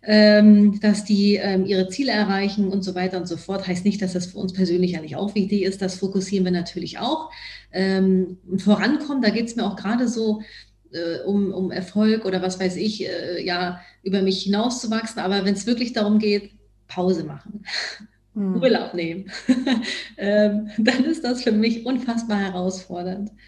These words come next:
Speaker 2: Ja.
Speaker 1: Ja, und da kann ich noch besser Prioritäten setzen. Und das ist zum Beispiel etwas, was ich auch für mich persönlich, jetzt für mich, ähm,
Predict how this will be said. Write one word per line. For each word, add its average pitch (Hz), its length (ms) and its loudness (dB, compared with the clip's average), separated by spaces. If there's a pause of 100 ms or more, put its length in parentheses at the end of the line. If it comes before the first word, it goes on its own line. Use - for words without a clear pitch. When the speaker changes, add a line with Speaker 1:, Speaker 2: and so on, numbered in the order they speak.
Speaker 2:
Ja. 247 160 -8 (520)
Speaker 1:
Ja, 185 200 -2
und 202 120 0
da 220 180 2
kann 233 200 -4
ich 226 120 0
noch 214 160 -2
besser 214 640 0
Prioritäten 196 680 0
setzen. 180 400 -6
Und 214 140 -2
das 233 120 -4
ist - 160 -10
zum 262 100 -6
Beispiel 254 200 -4
etwas, 220 320 -6
was 220 160 -4
ich 311 220 -6
auch 208 300 -4
für 226 100 -2
mich 302 180 0
persönlich, 220 560 4
jetzt - 260 -6
für 208 80 -2
mich, - 340 -4 (420)
ähm, 226 640 -2